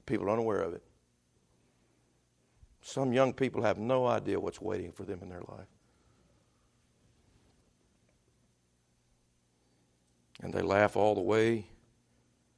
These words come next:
to the slaughterhouse. I would that you knew what great conflict.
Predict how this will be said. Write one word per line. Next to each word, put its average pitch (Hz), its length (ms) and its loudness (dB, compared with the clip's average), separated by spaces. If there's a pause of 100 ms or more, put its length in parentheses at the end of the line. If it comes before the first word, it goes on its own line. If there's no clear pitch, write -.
(220)
to - 80 -12
the - 80 -10
slaughterhouse. - 800 -6 (2250)
I - 100 -6
would 104 240 0
that - 180 -6
you 120 100 0
knew 123 160 -2
what 98 220 -4
great - 240 -6
conflict. - 480 -10